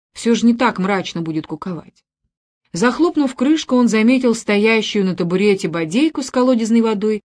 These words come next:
и лежащий рядом деревянный ковш. Зачерпнул ковшом воды, жадно испил. Второй глоток застрял в глотке. Спартак застыл в неудобной позе. Неужто они?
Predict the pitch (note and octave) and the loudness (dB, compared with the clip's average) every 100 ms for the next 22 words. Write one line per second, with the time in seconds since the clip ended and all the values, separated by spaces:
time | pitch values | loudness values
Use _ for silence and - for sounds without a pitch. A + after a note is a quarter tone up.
0 | _ F#3 G#3 G3 G3+ F3+ E3 F#3 C4 A3 | _ 0 0 2 0 -2 -4 -2 -2 -2
1 | E3 E3 E3 F3+ D#3 - - _ _ _ | -2 -4 -4 -6 -8 -12 -20 _ _ _
2 | _ _ E3 G3 A#3 G#3 A3+ G3+ F3+ - | _ _ -6 -2 0 2 0 0 -2 -4
3 | F3 D#3 D#3 D#3 B3+ - D#3 F3 E3+ D#3+ | -6 -6 -6 -6 -6 -6 -10 -8 -8 -10
4 | D3+ - - - _ _ _ _ _ _ | -12 -16 -20 -20 _ _ _ _ _ _
5 | - G3 A#3 G#3+ A3+ A3+ C4 G#3+ G3 - | -6 0 2 2 0 0 -2 -2 -6 -6
6 | A3 G3+ E3+ E3+ D#3 - F3 - - F#3+ | -6 -6 -6 -8 -10 -16 -20 -18 -8 -6
7 | F#3+ F#3+ D#3+ G3 G3 A3+ G3+ F3 E3+ F#3+ | -4 -4 -2 -4 -2 -2 -2 -2 -2 -2
8 | F3+ E3+ D#3+ C#3+ - _ _ _ _ - | -2 -8 -8 -12 -16 _ _ _ _ -14
9 | D#3 F3 F3+ D3+ - C#3+ E3+ E3+ D3 | -8 -6 -6 -8 -12 -12 -10 -12 -14